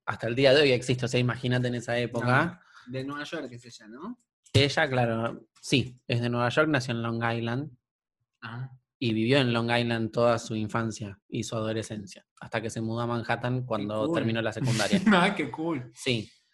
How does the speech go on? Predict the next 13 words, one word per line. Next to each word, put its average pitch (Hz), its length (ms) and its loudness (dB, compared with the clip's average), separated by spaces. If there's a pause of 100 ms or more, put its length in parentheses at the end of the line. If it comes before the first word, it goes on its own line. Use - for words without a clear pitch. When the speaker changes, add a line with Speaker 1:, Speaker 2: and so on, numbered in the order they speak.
(300)
Speaker 1:
No, 170 120 6
y 156 100 4
ella 180 140 2
lo 170 80 2
que 135 100 0
contaba 139 380 4
es 139 140 0
básicamente, 127 640 0
o 120 60 -2
sea, 117 360 -4
nadie 127 440 2
la 120 60 0
aceptaba, 117 540 -2